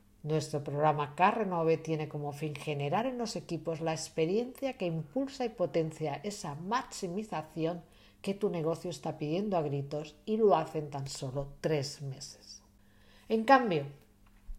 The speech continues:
es tu momento de multiplicar si en tu empresa los procesos están optimizados y automatizados. Se trabaja en equipo de forma coordinada y los sistemas funcionan a pleno rendimiento.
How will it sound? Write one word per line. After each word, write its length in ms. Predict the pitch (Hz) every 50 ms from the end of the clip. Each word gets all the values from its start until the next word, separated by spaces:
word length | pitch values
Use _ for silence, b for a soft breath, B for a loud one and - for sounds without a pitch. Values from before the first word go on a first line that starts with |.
| - - -
es 160 | - 208 -
tu 120 | - 233 220
momento 480 | 220 220 208 208 175 160 - 170 147
de 80 | 151 151
multiplicar 800 | 135 139 147 139 - - 135 - 147 147 143 - 220 240 262 - - - b b b b b b b
si 360 | b - - - 202 214 247
en 160 | 262 262 247
tu 120 | - 208 185
empresa 680 | 165 156 147 - 185 180 190 185 - - 175 180 - - - b b b b b b b b
los 240 | 208 240 247 240 -
procesos 480 | 226 240 226 226 214 196 - 220 196
están 320 | 208 175 - - 175 170 175
optimizados 680 | - - - 165 156 156 143 - 214 247 269 285 269
y 60 | 254
automatizados. 1040 | 233 220 220 - 196 185 180 - 196 175 - - 160 135 123 - - - - - - - - - b b b b b b b b b
Se 220 | b - - 165 147
trabaja 480 | - 143 151 147 180 220 220 - 247
en 80 | 214 196
equipo 400 | 190 - - 180 180 - 156 143
de 140 | 139 139 139
forma 400 | - 156 156 156 135 135 131 -
coordinada 1000 | - 185 214 247 269 269 262 262 262 254 233 202 185 180 175 180 175 180 208 - B B B B B B B
y 120 | 254 262
los 180 | 262 269 262 269
sistemas 580 | - 254 - - - 196 175 170 185 190 -
funcionan 560 | - 170 160 156 - - 156 147 143 147 147 147
a 180 | 143 143 -
pleno 360 | - 208 247 269 269 269 226
rendimiento. 800 | - 175 160 143 143 139 135 123 127 127 120 120 120 - - -